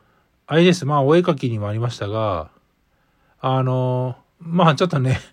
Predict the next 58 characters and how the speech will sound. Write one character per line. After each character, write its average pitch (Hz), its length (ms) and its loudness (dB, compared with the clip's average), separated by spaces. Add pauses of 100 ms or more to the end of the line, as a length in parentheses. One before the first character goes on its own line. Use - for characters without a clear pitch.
(120)
<laughs> - 300 -20
悲 135 220 0
し 135 520 -2
い 131 100 -16
こ 131 120 -12
と 120 120 -2
が 90 140 -6
あ 92 60 -8
り 95 80 -10
ま 110 120 -16
し - 100 -14
て。 - 280 -14 (380)
<laughs> 247 1400 0
え 185 160 4
ー 185 60 -2
と 196 120 -2
ね、 175 440 -2
あ 151 280 -2
の、 147 320 -4
ま 202 100 4
あ、 196 40 4
ま 208 140 6
あ、 190 60 4
内 196 280 2
容 247 240 4
か 240 120 2
ら 262 140 4
さ 226 180 2
せ 180 80 -8
て 247 100 0
い 214 60 0
た 262 100 -2
だ 233 100 4
け 233 120 -4
れ 180 100 2
ば 131 120 0
い 143 40 0
い - 20 -2
っ - 20 -4
す - 120 -12
け 101 120 -8
ど、 107 280 -6
ま 170 160 0
あ、 143 100 -4
悲 170 100 2
し 190 140 -2
い 202 40 -4
こ 220 100 -4
と 175 100 -2
が 117 80 -2
あ 131 40 -2
っ 135 80 -6
た 214 120 -2
わ 208 100 0
け 143 120 -4
で 151 120 -2
す - 160 -10
よ。 78 140 -12